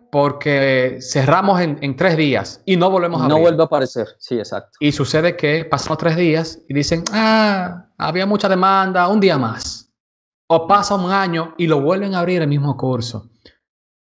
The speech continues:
Speaker 1: ¿Qué, cómo uno pudiera evitar ese tipo de, digamos, vamos a, déjame cambiar la, la, la pregunta. ¿Cómo uno pudiera utilizar ese tipo de herramientas de manera ética? ¿Ok? Por ejemplo, la urgencia, que es la que más se utiliza de manera antiética.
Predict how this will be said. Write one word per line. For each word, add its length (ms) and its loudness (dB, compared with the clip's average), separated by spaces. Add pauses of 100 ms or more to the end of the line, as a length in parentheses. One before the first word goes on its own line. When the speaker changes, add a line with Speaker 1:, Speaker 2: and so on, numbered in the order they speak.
(560)
Speaker 1:
¿Qué, 440 -16 (220)
cómo 400 0
uno 360 0
pudiera 580 2
evitar 360 0
ese 180 0
tipo 320 0
de, 380 2
digamos, 680 2 (520)
vamos 280 2
a, 280 -2 (280)
déjame 320 0
cambiar 260 0
la, 80 -4
la, 240 -2
la 80 -4
pregunta. 380 -2
¿Cómo 160 0
uno 100 4
pudiera 200 2
utilizar 300 0
ese 160 -2
tipo 260 0
de 60 4
herramientas 360 0
de 60 0
manera 400 2
ética? 560 -4 (340)
¿Ok? 200 -8 (160)
Por 120 0
ejemplo, 220 2
la 60 2
urgencia, 420 0
que 80 -4
es 40 0
la 80 0
que 100 0
más 200 0
se 80 -4
utiliza 680 -2
de 80 -4
manera 280 0
antiética. 580 -2